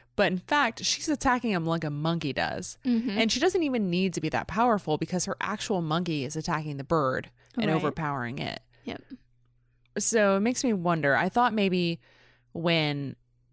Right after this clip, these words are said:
Speaker 1: Tony broke out of Missus Coulter's hold and slapped her across the face,
Speaker 2: Mm-hmm.
Speaker 1: that his demon would respond accordingly and break out of the monkey's hold. Like, if you are a stronger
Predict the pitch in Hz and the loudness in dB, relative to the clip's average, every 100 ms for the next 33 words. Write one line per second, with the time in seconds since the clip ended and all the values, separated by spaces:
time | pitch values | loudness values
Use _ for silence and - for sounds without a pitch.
0 | _ _ _ _ - - 196 202 196 175 | _ _ _ _ -8 -2 2 4 4 2
1 | 156 - - - 160 170 175 156 180 190 | 0 -4 -10 0 4 4 4 2 4 4
2 | 196 196 185 175 190 175 170 165 156 - | 2 -2 -2 -2 -4 -4 -2 -2 -2 2
3 | 165 180 185 151 - 147 - 151 143 139 | 4 4 2 -2 -2 -4 -2 -4 -2 -4
4 | 160 165 - 143 180 240 - - 233 220 | -2 -6 -4 -4 -4 -6 -8 -6 -4 0
5 | 196 175 185 147 190 185 170 147 151 151 | 0 0 -2 -2 -2 0 -2 -4 -6 -6
6 | - 143 123 - 202 175 127 95 92 170 | -4 -2 -2 -4 -2 -2 -2 -6 -6 -8
7 | - 170 170 165 151 143 143 135 143 - | -6 0 0 0 -2 -6 -6 -6 -6 -10
8 | 143 80 76 - _ _ _ _ _ 165 | -8 -8 -8 -12 _ _ _ _ _ -4
9 | 160 156 170 208 202 165 - 160 151 147 | -2 -4 0 2 2 0 0 -2 0 -2
10 | 139 131 | -4 -6